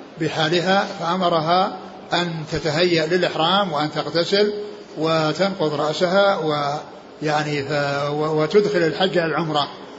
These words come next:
وقوله: "دعي عمرتك"، ليس معنى ذلك رفضها، لأنها أحرمت بها من الميقات ول-، ولا تزال محرمة بها، ولكنها لم تتمكن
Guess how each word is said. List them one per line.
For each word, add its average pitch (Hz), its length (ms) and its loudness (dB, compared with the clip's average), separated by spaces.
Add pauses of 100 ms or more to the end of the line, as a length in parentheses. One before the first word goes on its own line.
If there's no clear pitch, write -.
(220)
وقوله: 190 480 4
"دعي 185 320 2
عمرتك"، 185 500 0
ليس 208 440 2
معنى 185 260 0
ذلك 185 340 2
رفضها، 175 600 0 (840)
لأنها 175 560 2 (200)
أحرمت 185 400 2
بها 175 220 2
من 175 100 -2
الميقات 170 540 -2 (920)
ول-، 160 240 0
ولا 180 240 4
تزال 180 440 0
محرمة 175 520 -2
بها، 151 300 0 (680)
ولكنها 180 580 2
لم 202 220 2
تتمكن 190 640 2